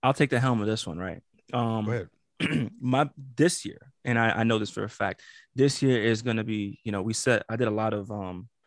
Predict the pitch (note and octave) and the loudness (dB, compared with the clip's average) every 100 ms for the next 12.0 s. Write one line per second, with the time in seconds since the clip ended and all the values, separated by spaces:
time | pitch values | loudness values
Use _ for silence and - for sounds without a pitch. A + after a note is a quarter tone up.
0 | _ _ - - B2 A#2+ A#2 - A#2+ A#2 | _ _ -12 -2 0 2 0 0 0 0
1 | A2+ A#2 _ _ - - C3 A#2 - A#2+ | -4 -4 _ _ -6 -2 0 0 0 0
2 | A#2 A#2 A#2+ C3 - _ - F2+ A2 - | 2 0 -4 -6 -12 _ -4 -2 -2 -2
3 | B2 C#3+ - _ _ _ _ - G#2 A2 | -6 -6 -10 _ _ _ _ -4 0 0
4 | G#2 - A#2+ A2 - G#2+ A2 B2 C3+ _ | -2 -2 -2 -2 -2 -4 -2 -4 -4 _
5 | _ _ - A2 C3+ C3 - A2+ - C3 | _ _ -6 -4 0 -2 0 -4 -2 -2
6 | C3+ - G#2+ A2 A2 A#2 A2+ A#2 G2+ G#2 | -2 -6 -2 -2 0 0 0 -4 -6 -6
7 | G2 F#2+ F#2 G2 - G2+ - G2+ F2+ G2 | -8 -6 -6 -6 -4 -4 -4 -4 -4 -4
8 | G2+ G#2+ - F#2 G2 - G2+ F#2+ - F#2+ | -2 -2 -2 -4 -4 -8 -10 -8 -6 -6
9 | F2 - _ - _ A2+ G#2 G2+ A#2+ A#2 | -6 -12 _ -20 _ -2 0 -2 0 0
10 | A2 G#2+ G#2+ G#2 G#2+ - - C3+ A#2 G2+ | 0 -4 -4 -6 -4 -6 0 4 4 2
11 | G2+ G#2+ G2+ G#2+ G#2 A2 G2 F#2+ F2 F#2 | -6 -6 -2 -2 -2 -4 -6 -4 -4 -6